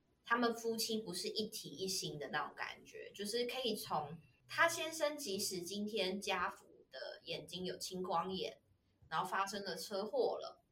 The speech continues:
但他还是不放心让英来驾驶他，驾驶他的车子这件事情，他还是想要自己来。其实那个感觉就可以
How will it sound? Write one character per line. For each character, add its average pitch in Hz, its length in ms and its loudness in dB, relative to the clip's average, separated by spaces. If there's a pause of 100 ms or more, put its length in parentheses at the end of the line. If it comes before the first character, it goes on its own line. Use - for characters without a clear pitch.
(220)
但 247 260 6
他 262 200 2
还 196 240 4
是 214 420 6 (120)
不 185 120 -4
放 208 320 6
心 190 260 -2
让 196 360 0
英 185 280 -2
来 165 180 -2
驾 160 240 0
驶 - 240 -6
他， - 180 -14 (100)
驾 220 220 4
驶 - 260 -4
他 165 240 0
的 147 160 -2
车 147 300 -4
子 - 260 -10
这 165 100 -4
件 160 240 -4
事 - 220 -8
情， - 340 -12 (400)
他 302 120 4
还 247 140 4
是 240 120 0
想 147 220 -4
要 170 120 -2
自 190 180 -8
己 - 320 -10
来。 - 80 -10 (840)
其 359 220 2
实 302 200 2
那 320 80 2
个 285 180 2
感 175 260 0
觉 165 140 -6
就 220 140 -2
可 254 140 -4
以 180 380 2